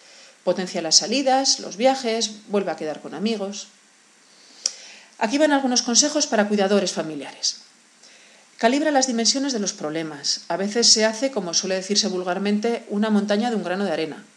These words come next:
Esto, por supuesto, no es literal. Tu situación es difícil y de dimensiones importantes. Para superarla, busca siempre ayuda.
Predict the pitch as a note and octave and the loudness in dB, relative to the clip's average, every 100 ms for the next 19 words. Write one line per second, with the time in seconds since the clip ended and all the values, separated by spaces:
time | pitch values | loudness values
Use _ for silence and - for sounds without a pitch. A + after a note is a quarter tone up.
0 | _ _ _ _ F#3+ F3 D#3 - - E3+ | _ _ _ _ -2 -2 -4 -6 -4 -4
1 | G#3 F#3+ E3 D#3 D#3 E3 C#3+ - - _ | -2 -4 -6 -6 -2 -2 -2 -14 -20 _
2 | - G3 G#3 F#3 A3 G#3 G#3+ A#3 C#4 C#4+ | -2 -2 0 -2 2 0 0 -2 -2 -2
3 | E4 D#4 G3 F3+ F3 E3 E3 G3+ A3 G#3 | -4 -2 0 0 0 0 -2 2 2 2
4 | G#3 D#3 E3+ D#3+ - - - F3 G3+ F#3 | -2 -2 -2 -2 -10 -8 -6 -4 -4 -2
5 | G3 A3 B3 B3 G3+ G3+ - D#3 D3 D3 | 0 2 0 -2 -6 -6 -2 -2 -4 -10
6 | - G#3 D3+ | -14 -16 -18